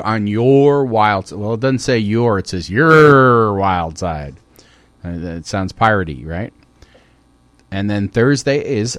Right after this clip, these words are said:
Scrabble Day. And of course, April is National Humor Month.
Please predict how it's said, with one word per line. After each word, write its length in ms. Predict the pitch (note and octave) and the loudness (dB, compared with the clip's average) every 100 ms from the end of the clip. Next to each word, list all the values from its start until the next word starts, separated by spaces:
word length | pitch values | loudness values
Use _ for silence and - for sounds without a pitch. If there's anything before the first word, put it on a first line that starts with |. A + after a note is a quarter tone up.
| - | -10
Scrabble 580 | - - A2+ A2+ G#2 E2+ | -12 -2 0 0 -2 -6
Day. 200 | E2 E2+ | -8 -6
And 120 | G2+ | -8
of 100 | - | -6
course, 420 | C#4+ D#3 - - _ | -2 -2 -2 -10 _
April 500 | G3+ C4+ - B2 G2+ - _ _ | -4 -4 -2 -2 -4 -10 _ _
is 220 | C3+ C3 B2+ | -6 -4 -2
National 680 | C#3+ E3+ G3+ - G#3 G3 | -2 -2 -4 -6 -6 -4
Humor 420 | E3+ - F#3 E3+ | -6 -4 -4 -2
Month. 380 | B2+ F#2 D2 - | -2 -4 -8 -18